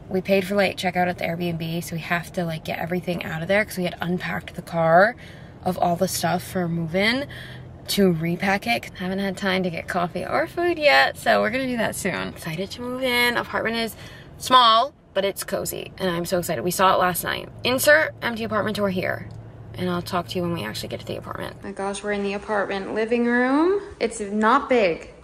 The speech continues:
but it's gonna be perfect. Kitchen. Kitchen, there's way more space than I expected there to be. Bedroom, there's no door, which honestly I don't really mind because it's just the two of us.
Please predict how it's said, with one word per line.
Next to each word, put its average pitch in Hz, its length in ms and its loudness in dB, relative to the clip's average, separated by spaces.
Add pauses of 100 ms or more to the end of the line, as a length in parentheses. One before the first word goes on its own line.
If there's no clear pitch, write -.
(200)
but 190 240 2
it's 196 200 -4
gonna 202 160 -2
be 190 100 -4
perfect. 202 840 -2 (840)
Kitchen. 240 800 -2
Kitchen, 330 400 4
there's 320 240 2
way 220 260 0
more 226 200 2
space 196 340 -6
than 196 80 -4
I 180 100 -6
expected 180 420 -10
there 165 120 -4
to 160 80 -6
be. 165 300 -8 (160)
Bedroom, 269 440 6
there's 247 240 0
no 233 180 2
door, 214 340 2
which 208 260 0
honestly 247 400 0
I 233 100 0
don't 202 280 -2
really 226 240 -2
mind 202 540 0
because 220 280 -6
it's 202 180 -6
just 196 240 -6 (440)
the - 80 -12
two 196 240 -4
of 190 120 0
us. 320 540 4